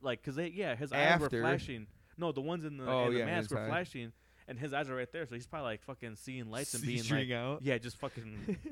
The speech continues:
Speaker 2: <laughs>
Speaker 1: like this episode of The Simpsons when they watch that Japanese T V show.
Speaker 2: Oh my god, that was such a classic episode.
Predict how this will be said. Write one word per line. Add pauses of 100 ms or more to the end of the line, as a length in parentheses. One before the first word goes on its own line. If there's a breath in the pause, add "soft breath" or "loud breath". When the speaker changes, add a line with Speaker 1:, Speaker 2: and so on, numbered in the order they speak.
(140)
Speaker 2:
<laughs>
Speaker 1:
like
this
episode
of
The
Simpsons
when
they
watch
that
Japanese
T
V
show.
Speaker 2:
Oh
my
god,
that
was
such
a
classic
episode.